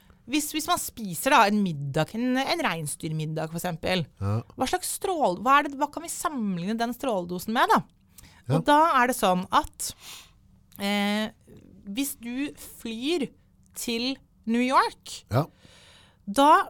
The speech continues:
Speaker 1: blir du også utsatt for litt mer stråling, fordi at da er du, når du er i et fly,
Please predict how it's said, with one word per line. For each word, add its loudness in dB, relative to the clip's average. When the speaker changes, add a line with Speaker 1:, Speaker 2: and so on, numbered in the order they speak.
Speaker 1:
blir 0
du 0
også -2
utsatt -2
for -4
litt -6
mer -4
stråling, -4
fordi -2
at -10
da 4
er 2
du, -2
når -2
du 0
er 2
i -4
et -6
fly, -6